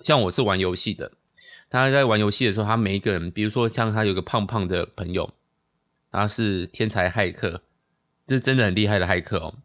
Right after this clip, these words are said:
就是真的，他里面其实有很多人是真的有很多技术的，那他就会叫他筒子啊，或是超级骇客这种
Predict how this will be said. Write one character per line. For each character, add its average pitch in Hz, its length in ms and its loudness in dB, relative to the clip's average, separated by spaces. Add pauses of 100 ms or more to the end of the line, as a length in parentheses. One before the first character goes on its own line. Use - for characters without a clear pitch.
就 110 100 0
是 107 60 -2
真 123 140 2
的， 107 220 2 (320)
他 143 140 2
里 151 80 2
面 123 180 4
其 110 160 -2
实 110 80 2
有 98 60 4
很 87 100 -2
多 104 160 2
人 90 80 0
是 107 160 -6
真 98 160 0
的 98 60 4
有 82 140 2
很 87 160 -4
多 87 240 -2 (160)
技 92 240 -4
术 87 240 -4
的， 82 160 -16 (580)
那 107 260 2
他 107 180 -2
就 113 60 2
会 117 80 4
叫 113 160 2
他 104 460 6
筒 95 260 -8
子 - 180 -6
啊， 82 100 0
或 101 180 -2
是 92 340 -2 (580)
超 117 200 0
级 90 180 -2
骇 87 200 0
客 - 220 -4
这 - 120 -6
种 90 180 -2